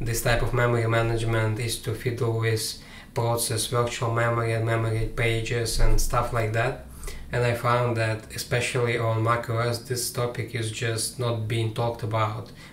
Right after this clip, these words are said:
pretty much at all. It's very rare, uh, that you can find something on the internet about it, and so I thought I would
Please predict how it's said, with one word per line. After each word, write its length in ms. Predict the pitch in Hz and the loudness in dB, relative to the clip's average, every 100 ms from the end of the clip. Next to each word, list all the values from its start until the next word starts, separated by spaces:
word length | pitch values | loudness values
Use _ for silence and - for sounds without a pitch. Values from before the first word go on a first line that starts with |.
| - | -2
pretty 240 | 175 135 | 0 2
much 320 | 120 113 110 | 2 2 0
at 160 | 113 107 | -2 -2
all. 300 | 110 110 107 - - - - | 0 0 -2 -10 -20 -20 -16
It's 140 | - - | -10 -2
very 640 | 120 113 110 110 110 110 - - - | 2 2 2 0 2 4 4 4 2
rare, 600 | 117 117 113 113 110 - - | 2 4 4 4 2 -2 -2
uh, 200 | 113 110 | 0 2
that 200 | 110 110 | 0 -2
you 60 | |
can 120 | 110 107 | -4 -4
find 280 | 120 110 | 0 -2
something 340 | - 113 - 113 | 0 -2 -2 -2
on 140 | 107 | -2
the 100 | 107 | -2
internet 380 | 113 - 110 107 | -2 -4 -4 -2
about 400 | 104 113 113 110 | -2 0 0 0
it, 100 | 104 | -2
and 160 | 110 107 | -4 -2
so 160 | 120 | 0
I 140 | 110 110 | 0 0
thought 280 | 117 107 | 0 -2
I 220 | - 127 120 | 0 2 2
would 160 | 117 | 0